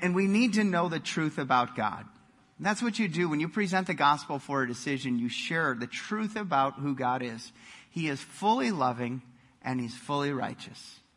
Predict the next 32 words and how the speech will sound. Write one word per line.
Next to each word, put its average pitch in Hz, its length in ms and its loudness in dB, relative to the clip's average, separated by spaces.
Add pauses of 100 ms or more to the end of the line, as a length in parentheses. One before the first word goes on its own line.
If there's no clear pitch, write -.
(1300)
He's 151 260 -2
merciful 208 640 2
for 185 300 4
us, 185 320 2
but 135 140 -2
he 131 140 0
knows 156 340 -2
the 165 120 -10
truth - 380 -4
about 92 300 -10
us. - 400 -18 (840)
And 135 160 -2
we're 131 140 2
all 135 160 2
accountable 120 580 -6
to - 80 -16
him. - 300 -16 (920)
Secondly, 143 560 -2
the 135 120 -6
truth 156 280 -2
about 156 260 6
us 190 300 6
is 127 180 -6
that 139 240 4 (560)
we're 156 180 2
not 170 260 6
just - 260 -4
broken, 135 580 -2
we're 147 200 -2
condemned 143 580 2
without 113 400 -4
Christ. 120 540 -2